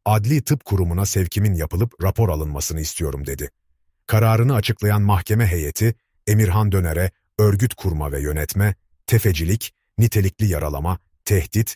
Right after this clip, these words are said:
nitelikli yaralamaya azmettirme, hürriyeti tahdit, altı yüz otuz altı sayılı kanuna muhalefet suçlarından toplam kırk dört yıl,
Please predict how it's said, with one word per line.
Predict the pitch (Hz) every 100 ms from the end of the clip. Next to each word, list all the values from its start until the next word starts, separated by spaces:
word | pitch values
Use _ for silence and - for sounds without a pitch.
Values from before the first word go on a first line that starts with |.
| - _ _
nitelikli | 113 113 117 110 131
yaralamaya | 117 101 98 92 92 98
azmettirme, | 95 85 85 - 87 80 85 87 _ _ -
hürriyeti | 113 101 104 95 113
tahdit, | 92 - - - - _ _ -
altı | 110 107 135
yüz | 117 135 139 -
otuz | 113 107 -
altı | 98 95 117
sayılı | - 95 87 92
kanuna | 95 90 87 87
muhalefet | 87 85 90 92 95
suçlarından | - 95 - 87 85 82 90
toplam | - 90 90 85
kırk | - 92 - 87
dört | 107 95
yıl, | 90